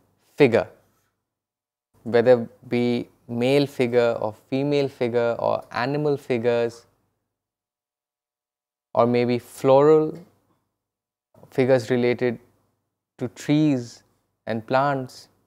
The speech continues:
Second was Pramana, which was the proportion, size or balance. Third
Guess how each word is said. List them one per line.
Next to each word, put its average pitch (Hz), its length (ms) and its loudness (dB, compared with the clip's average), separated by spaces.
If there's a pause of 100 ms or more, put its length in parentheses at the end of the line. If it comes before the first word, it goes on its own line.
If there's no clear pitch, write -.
(560)
Second 151 440 -2
was 147 180 -4
Pramana, 127 560 -2 (3000)
which 120 180 -2
was 127 140 0
the 127 80 -2
proportion, 139 680 0
size 139 800 0
or 123 240 2
balance. 120 760 0 (3750)
Third 151 440 2